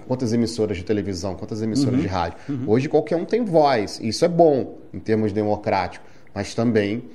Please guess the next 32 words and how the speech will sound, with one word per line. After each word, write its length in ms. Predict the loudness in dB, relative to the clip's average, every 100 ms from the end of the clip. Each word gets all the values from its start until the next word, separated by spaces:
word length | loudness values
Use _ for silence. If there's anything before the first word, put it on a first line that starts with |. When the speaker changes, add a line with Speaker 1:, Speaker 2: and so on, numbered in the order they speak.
| -20 -20 -20 -20 -20 -20 -20 -20 -20 -20 -8
Speaker 1:
tem 180 | -2 -2
a 60 | 0
questão 680 | -2 -2 -2 0 0 -2 -6 -18 -18 -2
da, 380 | 4 6 6 4
dos 180 | 2 0
se-, 180 | -2
da, 260 | -2 0 2
dos 160 | 2 0
influenciadores. 960 | 0 0 0 0 4 6 6 4 -2 -12 -16 -8
Speaker 2:
Uhum. 80 | -4
Speaker 1:
Eu 60 |
tenho 280 | 0 4 4
visto 320 | 4 2 2
muito 640 | 2 4 2 4 4 4 2 -10 -20 -20 -8
um 160 | 0 2
discurso, 720 | 4 0 2 2 2 0 2 4
inclusive 440 | 4 4 2 2
em 40 |
hashtags 760 | 2 2 -2 2 2 4 0 0
de 240 | -2 0
internet, 720 | 0 0 0 0 0 -2 -6 -12 -20 -20 -20 -20 -20 -20 -20 -20 -20 -20 -6
é, 140 | -2 0
do 100 | 0
imposto 420 | 0 -2 0 0
é 20 |
roubo, 520 | 2 4 2 0 -6
né? 100 | -6
Que 160 | -6 -2
não 160 | 0 2
é 40 |
o 80 | 0
caso. 560 | 2 2 2 0 -6